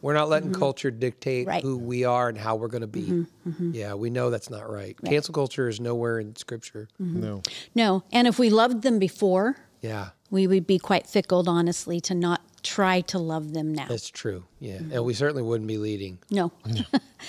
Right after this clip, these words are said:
Speaker 1: No.
Speaker 2: We would, maybe out of our own pain, we
Speaker 1: <laughs>
Speaker 2: could, you know,
Speaker 1: That's a
Speaker 2: shut the
Speaker 1: good
Speaker 2: door,
Speaker 1: point.
Speaker 2: but that would
Speaker 1: Because
Speaker 2: not be God's way.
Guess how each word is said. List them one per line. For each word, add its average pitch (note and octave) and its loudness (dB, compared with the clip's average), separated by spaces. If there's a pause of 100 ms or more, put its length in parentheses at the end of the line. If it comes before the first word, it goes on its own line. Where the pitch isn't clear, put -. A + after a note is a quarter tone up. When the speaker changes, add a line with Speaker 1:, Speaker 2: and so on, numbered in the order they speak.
(180)
Speaker 1:
No. A#2 0
Speaker 2:
We C#4 8
would, B3 2
maybe B3 6
out G#3 6
of G3 4
our F3+ 4
own G3+ 4
pain, A3 6
we A3 6
Speaker 1:
<laughs> - -6
Speaker 2:
could, F#3+ 2
you A3+ 2
know, - 4
Speaker 1:
That's F#3 2
a - 4
Speaker 2:
shut - 6
the C#3 4
Speaker 1:
good E3 -2
Speaker 2:
door, F#3 6
Speaker 1:
point. E3+ 0
Speaker 2:
but A#3+ 4 (320)
that G3+ 4
would A3 6
Speaker 1:
Because G#3+ 6
Speaker 2:
not G#3+ 4
be F#3+ 2
God's F#3 2
way. E3+ 4